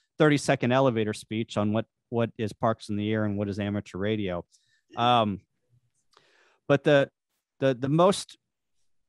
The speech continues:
issues that we've had was up at Union Ridge at Missouri CUSO Party, and the ranger, the conservation agent, comes over and says, "Uh, you guys aren't supposed to be camping here, and what is all this electronic equipment?" So then we have to pull out the permit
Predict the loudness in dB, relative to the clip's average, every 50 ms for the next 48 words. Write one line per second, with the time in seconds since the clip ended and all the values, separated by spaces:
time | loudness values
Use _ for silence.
0 | _ -2 0 0 0 0 2 2 2 2 2 2 0 0 0 -2 -4 -4 -2 0
1 | 0 2 2 0 -2 -2 -4 -2 -2 -4 -4 -6 -10 -12 -6 -4 -4 -2 0 0
2 | 0 0 0 0 2 2 2 2 2 2 2 2 2 2 2 0 -2 -4 -6 -6
3 | -6 -6 -6 -4 -2 0 0 -2 0 0 0 -2 0 -2 -4 -4 -4 -4 -4 -4
4 | -4 -6 -8 -10 -6 -4 -2 0 0 0 0 0 -2 0 0 0 2 2 0 0
5 | 0 -2 -4 -4 -4 -2 -2 -2 -2 -2 -4 -2 -2 0 -2 -2 -4 -6 -4 -4
6 | -6 -6 -6 -8 -10 -8 -6 -4 -4 -2 -2 -2 -2 -2 -2 -2 -4 -4 -4 -4
7 | -4 -2 -2 -2 -2 -4 -8 _ -4 -2 0 0 0 0 -2 -2 -4 -6 -2 2
8 | 2 2 2 0 -4 -6 -6 -4 -4 -4 -4 -6 -10 -10 -6 -2 -2 -2 -2 -4
9 | -6 -6 -4 -4 -4 -2 -2 -2 -2 -2 0 0 0 0 -2 -2 -4 -8 -8 -8
10 | -8 -8 -8 _ -4 -4 -2 -2 -4 -6 -6 -8 -8 -10 _ _ -10 -8 -8 -6
11 | -8 -8 -8 -10 _ _ _ _ _ _ _ _ -8 -2 0 2 2 2 2 2
12 | 0 0 0 -2 -6 -6 -2 0 0 2 0 0 -4 -8 -10 -8 -6 -4 -2 0
13 | 0 0 0 -2 -6 -12